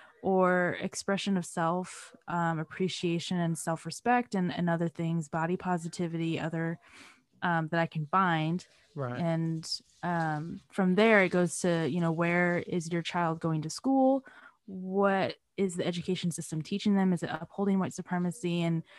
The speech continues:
Speaker 1: showing how, you know, white saviorism and other, or is it, you know, showing, you know, um, ethnic studies and showing histories of other countries and other identities and, you know,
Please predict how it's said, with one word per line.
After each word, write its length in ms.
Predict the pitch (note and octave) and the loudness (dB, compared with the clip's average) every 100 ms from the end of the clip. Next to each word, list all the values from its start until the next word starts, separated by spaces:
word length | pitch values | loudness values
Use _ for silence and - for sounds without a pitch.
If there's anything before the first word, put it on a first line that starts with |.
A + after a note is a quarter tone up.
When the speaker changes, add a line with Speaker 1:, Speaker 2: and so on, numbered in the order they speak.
| - _ | -20 _
Speaker 1:
showing 460 | - F3+ E3+ E3 | -4 0 2 0
how, 540 | E3 E3+ D#3+ D#3 D#3 D3+ | -2 -2 0 0 -2 -6
you 140 | F3 | -6
know, 260 | E3 D3+ D#3+ | -4 -2 -4
white 280 | E3+ E3 D3 | -8 -6 -4
saviorism 720 | - E3 E3 E3 D#3+ D#3+ E3 | -2 -2 -2 -2 -2 0 -2
and 100 | D#3 D#3+ | -2 -2
other, 380 | D#3+ G3 C4 | -2 0 2
or 200 | B3 F3 | 2 2
is 120 | E3 E3 | 0 0
it, 280 | D#3+ D#3+ - - - _ | -2 -2 -6 -14 -20 _
you 80 | F3 | -4
know, 60 | D#3+ | -2
showing, 560 | - D#3+ D#3+ E3 E3+ A3 | -2 -2 -2 -2 -4 -4
you 100 | F3+ | -4
know, 360 | F3 E3+ E3 - | -2 -2 -4 -6
um, 540 | F3 E3+ E3+ E3+ F3 F3 _ - | -6 -4 -4 -4 -6 -10 _ -4
ethnic 340 | G#3+ A3 G3+ | -2 -2 -4
studies 480 | - F3 E3+ E3 D#3+ | -4 -2 0 0 -2
and 120 | D#3+ | -4
showing 480 | - E3 E3 E3 E3 - - - | -2 -2 0 0 -4 -8 -20 -16
histories 540 | - G3+ - F#3 F#3 E3 | -4 -4 -2 0 0 0
of 140 | D#3 | -2
other 240 | - F#3 F3 | -2 -2 -2
countries 760 | - G3+ G3 - F3+ E3+ E3 E3 | 0 2 2 0 0 0 0 -2
and 100 | E3 | -2
other 420 | E3+ F3 F3 E3+ | 0 0 2 0
identities 760 | D#3 E3 E3+ E3+ E3 D#3+ D#3+ D#3 | -2 -2 0 0 0 0 0 -2
and, 360 | D3+ D#3 D#3 - _ _ _ _ _ _ | -2 -2 -4 -10 _ _ _ _ _ _
you 120 | F#3+ | -2
know, 280 | E3+ D#3 G3 | 0 -2 -4